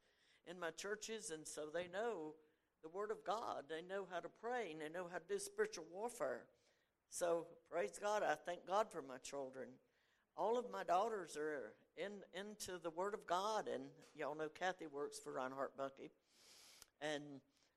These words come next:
so I'm blessed of God that my children are saved, and my children I know is,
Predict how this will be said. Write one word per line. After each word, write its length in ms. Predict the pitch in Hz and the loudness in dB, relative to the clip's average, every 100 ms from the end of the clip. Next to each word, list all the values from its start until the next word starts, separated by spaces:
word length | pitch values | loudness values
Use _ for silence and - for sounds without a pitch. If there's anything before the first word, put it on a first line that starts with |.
| _ _ _ - | _ _ _ 2
so 400 | 185 180 175 - | 10 10 10 4
I'm 180 | 170 185 185 | 0 -2 2
blessed 500 | 208 269 262 - 175 | 6 6 6 2 0
of 140 | 170 - | 0 4
God 400 | 214 277 247 156 | 4 4 2 2
that 160 | 170 | 2
my 140 | 156 165 | 0 -2
children 460 | - 220 269 233 | -2 -2 0 0
are 80 | 160 | 0
saved, 500 | - 190 233 269 202 | -2 2 2 2 0
and 160 | 180 165 | 0 0
my 160 | 208 | -6
children 520 | 233 208 214 180 185 202 | -2 0 0 0 -2 0
I 100 | 247 | 2
know 380 | 240 269 202 | 6 6 6
is, 240 | 135 135 | 2 -2